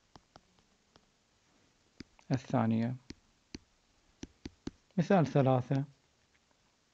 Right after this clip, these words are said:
آه، إذا كان لدينا، ناخذ مثال ثلاثة، بيكون في عندي، آه، أكثر من متغير،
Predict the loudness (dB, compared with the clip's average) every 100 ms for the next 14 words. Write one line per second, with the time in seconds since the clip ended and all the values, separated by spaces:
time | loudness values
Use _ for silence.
0 | _ -18 -18 _ _ _ _ _ -18 -18
1 | _ _ _ -20 -20 -20 -20 _ _ 2
2 | 4 6 4 2 2 2 4 4 4 4
3 | 4 2 4 2 -2 _ _ _ _ _
4 | _ _ _ _ _ _ _ _ -20 _
5 | _ _ _ _ _ _ -20 -20 _ _
6 | _ _ -12 -10 0 2 4 4 4 4
7 | 4 4 4 2 4 4 4 4 4 6
8 | 6 6 2 0 2 4 4 2 2 2
9 | 4 4 2 2 4 6 6 4